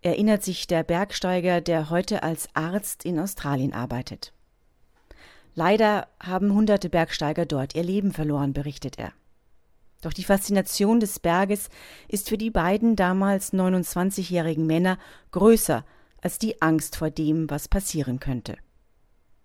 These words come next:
Doch der Berg sollte auch für Stiles und Robinson Schicksal spielen.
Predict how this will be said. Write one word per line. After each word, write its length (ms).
Doch 100
der 140
Berg 320
sollte 400
auch 220
für 180
Stiles 520
und 160
Robinson 440
Schicksal 420
spielen. 520